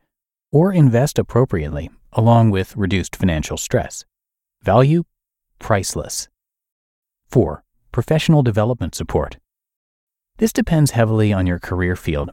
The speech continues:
and any credentials you have to maintain, but it can be a real differentiator. I have three professional credentials that aren't cheap to maintain on an annual basis. Financial Finesse supports all of them, but my last employer only supported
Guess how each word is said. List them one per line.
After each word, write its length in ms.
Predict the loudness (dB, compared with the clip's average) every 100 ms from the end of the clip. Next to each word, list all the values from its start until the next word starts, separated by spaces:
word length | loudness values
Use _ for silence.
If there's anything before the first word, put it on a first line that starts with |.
| _
and 220 | -2 2 2
any 140 | 2
credentials 640 | 0 0 2 2 -2 -2
you 100 | -4
have 160 | -2 -2
to 80 | -4
maintain, 540 | -4 -6 -6 -8 -8 -12 _ _ _ _
but 120 | 0
it 80 | 0
can 240 | 2 4
be 140 | 4 2
a 80 |
real 240 | 2 2 2
differentiator. 800 | 2 0 0 0 -2 -4 -6 -12 _ _ _ _ _
I 100 | 0
have 200 | 2 0
three 300 | 0 0 0
professional 520 | 0 -2 -2 -2 -4
credentials 640 | -4 -8 -8 -8 -8 -12 -8
that 180 | -6
aren't 240 | -4 -4 -6
cheap 280 | -4 -4 -4
to 100 | -6
maintain 500 | -4 -4 -2 -2 -2
on 100 | -4
an 100 | -4
annual 340 | -4 -4 -6
basis. 520 | -6 -8 -10 -14 -18 _ _ _ _ _
Financial 420 | -2 0 0 -4
Finesse 420 | -2 -4 -4 -8 -12
supports 520 | -12 -14 -8 -8 -6
all 220 | -2 -2
of 100 | -2
them, 240 | -8 -14 -6
but 200 | -6 -6 _
my 100 | -4
last 340 | -2 -4 -4
employer 460 | -4 -4 -4 -2 0
only 240 | 0 -2
supported 520 | -4 -8 -6 -6 -6